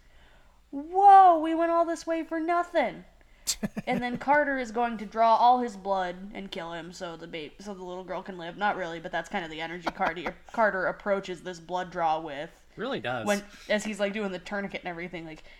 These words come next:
Speaker 1: it looks like Carter's just gonna drain him. And they're, while they're doing this, there's some very ominous music from Martin as the staff is just kinda, like, yelling at this dude, like,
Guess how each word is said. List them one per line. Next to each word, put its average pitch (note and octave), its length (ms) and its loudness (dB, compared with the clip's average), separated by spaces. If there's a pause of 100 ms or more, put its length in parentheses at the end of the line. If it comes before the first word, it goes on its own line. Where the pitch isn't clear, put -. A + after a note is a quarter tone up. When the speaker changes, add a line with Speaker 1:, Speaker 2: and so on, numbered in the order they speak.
Speaker 1:
it A3+ 80 -4
looks D4+ 160 -8
like A#3+ 120 -6
Carter's G#3 360 -2
just - 140 -14
gonna D#3+ 180 -8
drain D3+ 440 -14
him. D3+ 380 -18 (920)
And G3+ 120 -8
they're, G3 180 -8 (300)
while G3+ 220 4
they're G3+ 100 -4
doing F#3+ 220 -4
this, F3+ 140 -10
there's F#3+ 200 -8
some F#3+ 140 -10
very F#3+ 280 0
ominous E3 520 -6
music D#3+ 340 -12
from D#3 240 -14
Martin D3+ 520 -12 (560)
as D#3 180 -12
the E3 100 -16
staff D#3+ 440 -4
is E3 100 -12
just D#3+ 140 -16
kinda, E3 180 -10
like, C#3+ 260 -12
yelling D3+ 300 -10
at C#3+ 120 -16
this D#3 140 -18
dude, D#3 360 -14
like, C#3 260 -18